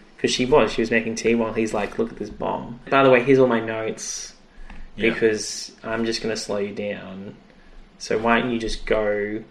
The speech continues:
Speaker 1: You've got a friend called the Doctor who's clearly a scientist. He can check this all out."
Speaker 2: Yeah.
Speaker 1: And so Barbara, Barbara's like, "No, no, you're coming with us.
Speaker 2: Yes.
Speaker 1: I'll just go grab Jenny and we'll go."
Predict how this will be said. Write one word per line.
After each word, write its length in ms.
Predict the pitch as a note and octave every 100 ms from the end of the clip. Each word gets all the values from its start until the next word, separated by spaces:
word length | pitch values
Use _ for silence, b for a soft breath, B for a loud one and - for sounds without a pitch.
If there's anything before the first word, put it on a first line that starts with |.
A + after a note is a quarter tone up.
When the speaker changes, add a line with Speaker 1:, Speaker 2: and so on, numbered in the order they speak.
| -
Speaker 1:
You've 180 | A2+ A#2
got 120 | A#2
a 40 | A#2
friend 340 | - A2 G#2+
called 140 | - G#2
the 60 |
Doctor 520 | G#2+ G#2+ G#2 - G#2
who's 220 | - G#2 -
clearly 420 | - A2 G#2 G2
a 40 |
scientist. 920 | G2 - A2 G2+ G#2 G2 G2+ - - - B B B B B
He 160 | - A#2
can 120 | G#2+
check 240 | - G2+
this 200 | G#2 -
all 200 | G2+ G2+
out." 320 | G2 G2 - - - b b G2+
Speaker 2:
Yeah. 180 | F2 - B B B B - -
Speaker 1:
And 180 | A#2 A2+
so 500 | A#2+ A#2 A2 G#2+ G#2+ -
Barbara, 360 | A#2+ B2 A#2+ - -
Barbara's 260 | C#3+ C#3 A#2+
like, 220 | A2+ -
"No, 400 | - A#2 B2 A#2
no, 320 | A2 F#2+ G2+ - B B B - A#2
you're 180 | A#2 A#2
coming 280 | - A2 G#2+
with 180 | G#2+ F#2
us. 400 | F#2 - - -
Speaker 2:
Yes. 440 | F#2 E2 - - - - - - _ -
Speaker 1:
I'll 140 | A#2 A#2+
just 160 | A2 -
go 140 | A2+
grab 240 | A2 G#2 -
Jenny 360 | G#2 F#2 F#2
and 80 | F#2+
we'll 80 | A2+
go." 180 | A2+ F#2